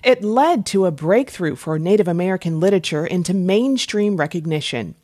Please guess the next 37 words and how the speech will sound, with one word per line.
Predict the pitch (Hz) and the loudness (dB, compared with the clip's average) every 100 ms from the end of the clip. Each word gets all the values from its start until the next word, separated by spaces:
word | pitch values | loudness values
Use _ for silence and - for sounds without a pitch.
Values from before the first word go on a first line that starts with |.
| - - - | -20 -20 -8
I | 180 | -4
spoke | 165 - 214 202 | -4 0 2 2
with | 180 160 | 0 -2
N. | - 165 | -4 -4
Scott | 160 - 156 - | -4 -2 -2 -2
Momaday | 160 160 165 165 160 | -2 0 0 0 2
earlier | 202 247 294 175 | 4 4 2 0
this | 120 127 - | -2 -4 -4
year | 139 147 - - - - | -2 -2 -4 -14 -16 -2
ahead | 240 233 320 | 0 2 0
of | 370 | 2
his | 311 247 | 0 0
appearance | - - 220 170 139 - | -2 -2 0 2 0 -2
at | 156 - | -4 -2
Point | 214 226 | -2 0
Loma | 214 202 196 | 0 2 2
Nazarene | 180 180 175 175 175 170 | 0 0 0 -2 -2 0
University's | 160 139 160 185 185 143 147 | -2 0 0 0 -2 -2 -4
Writers' | 139 170 202 233 226 | -2 0 2 2 0
Symposium | - 214 - 190 196 180 180 170 | -2 -2 0 0 0 0 -2 -2
by | 143 | -4
the | 151 | -4
Sea | 156 - 165 143 | -4 -2 0 0
in | - 147 139 | -2 -6 -8
February. | - 220 185 131 113 71 50 - - - - - | -4 -4 -2 -4 -4 -6 -10 -16 -20 -20 -16 -4
I | 226 | -2
started | - - 370 403 | 0 0 2 4
by | 262 233 | 4 2
asking | 190 202 226 - 123 139 | 2 2 0 -4 -4 -4
about | 151 156 | -2 -2
how | 147 233 247 | 0 0 0
his | 208 202 | 2 2
spiritual | - - 254 285 302 - 269 | 0 -4 -4 -2 -2 -2 -6
connection | - 220 196 226 - 202 131 | -2 0 2 0 0 -2 -2
to | - | -4
the | 147 | -4
land | 135 156 190 214 220 | -4 -2 0 0 0